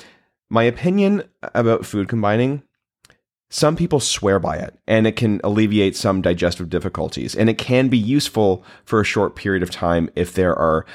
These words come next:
digestive issues going on, or if you're sick and you wanna be kind of a little bit more gentle with your digestive system.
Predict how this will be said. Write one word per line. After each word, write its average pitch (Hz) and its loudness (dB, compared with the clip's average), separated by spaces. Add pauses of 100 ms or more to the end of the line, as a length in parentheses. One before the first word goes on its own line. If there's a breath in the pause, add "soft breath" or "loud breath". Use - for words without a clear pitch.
(160 loud breath)
digestive 85 0
issues 73 -4 (300 loud breath)
going 78 2
on, - -4 (260 loud breath)
or 98 4
if - -8
you're 92 2
sick - -2
and 90 0
you 92 2
wanna 90 2
be 82 -2 (160)
kind 85 -4
of 82 -8
a 92 0
little 92 0
bit 78 -4
more 82 -2
gentle 80 -4 (260 loud breath)
with 90 -4
your 82 2
digestive 82 -4
system. - -10